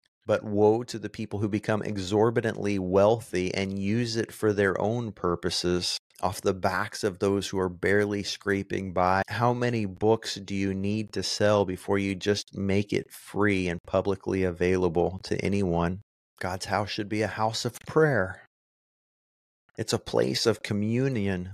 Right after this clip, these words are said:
with God, relationship with him, two-way communication going back and forth where people hear from God and they're able to present their requests to him as well.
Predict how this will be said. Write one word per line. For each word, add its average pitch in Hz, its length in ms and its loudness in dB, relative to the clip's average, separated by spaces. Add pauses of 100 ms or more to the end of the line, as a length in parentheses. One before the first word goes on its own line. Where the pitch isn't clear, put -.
with 101 300 -2
God, 104 480 0 (120)
relationship 101 920 0
with - 200 -2
him, 90 200 -4 (180)
two-way 117 480 4
communication 104 960 -2
going 101 440 2
back 104 340 0
and 101 140 -6
forth 107 400 -4
where 101 80 -2
people 110 340 -4
hear 117 380 -2
from 95 320 -8
God 107 460 2 (440)
and 101 100 -4
they're 101 140 4
able 110 240 2
to 101 80 4
present 107 500 -2
their 104 120 0
requests - 1000 -2 (220)
to 95 100 -8
him 92 300 -2 (300)
as 92 180 -6
well. 98 380 4